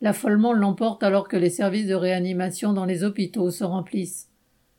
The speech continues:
Le retard de vaccination dans le monde favorise l'apparition de nouveaux variants,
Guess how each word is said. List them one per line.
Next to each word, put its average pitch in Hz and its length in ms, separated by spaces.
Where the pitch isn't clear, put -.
Le 208 80
retard 220 400
de 214 80
vaccination 196 680
dans 208 120
le 190 120
monde 190 460
favorise 220 540
l'apparition 190 600
de 202 100
nouveaux 185 300
variants, 185 560